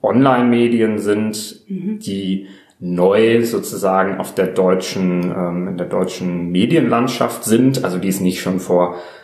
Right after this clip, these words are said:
Speaker 1: zwanzig Jahren gab. Wir hatten viele Nennungen ansonsten von Medien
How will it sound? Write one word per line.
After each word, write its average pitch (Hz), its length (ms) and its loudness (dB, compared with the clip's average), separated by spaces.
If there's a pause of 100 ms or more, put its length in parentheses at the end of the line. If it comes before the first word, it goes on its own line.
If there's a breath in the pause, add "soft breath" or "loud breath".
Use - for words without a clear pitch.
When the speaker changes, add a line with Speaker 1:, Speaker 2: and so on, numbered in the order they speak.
(260 loud breath)
Speaker 1:
zwanzig - 460 -2
Jahren 113 380 2
gab. 113 420 2
Wir 92 120 0
hatten 92 300 0
viele 107 380 0
Nennungen 98 760 4
ansonsten 92 540 2
von 92 240 4
Medien 95 580 4